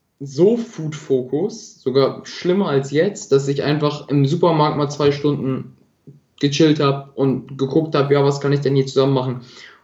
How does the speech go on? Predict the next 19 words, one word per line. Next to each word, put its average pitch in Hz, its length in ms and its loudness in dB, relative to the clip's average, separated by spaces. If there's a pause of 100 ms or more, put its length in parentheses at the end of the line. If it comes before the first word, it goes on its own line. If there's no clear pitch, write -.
Und 139 300 4 (380)
hab 151 160 -4
dann 180 140 0
am 165 160 -2
Ende 208 300 4
des 180 160 0
Abends 180 720 -2 (960)
mit 160 140 -10 (180)
zweitausendsechshundert, 170 1200 0
siebenhundert 175 380 2
Kalorien 170 680 2 (420)
so 160 440 2
einen 185 180 2
vollen 175 440 2
Magen 156 320 0
gehabt 135 580 -4
durch 147 520 2 (160)
jeglichen 175 840 0
Xanthan-Fluff, 165 1500 -2